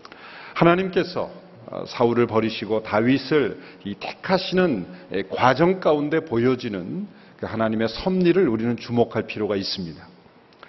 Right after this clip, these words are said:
하나님은 이 사울을 버리셨지만 당장 바로 그 위치에서 내려오도록 하시지 않으셨습니다.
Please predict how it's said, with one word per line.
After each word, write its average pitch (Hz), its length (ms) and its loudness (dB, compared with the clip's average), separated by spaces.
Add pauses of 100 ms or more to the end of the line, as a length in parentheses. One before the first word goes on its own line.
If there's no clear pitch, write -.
(340)
하나님은 196 720 0
이 120 120 -4
사울을 220 500 0
버리셨지만 123 840 -4 (580)
당장 - 720 2
바로 127 400 0
그 123 180 -4
위치에서 156 480 -2
내려오도록 160 800 2
하시지 - 280 -12
않으셨습니다. 95 600 -10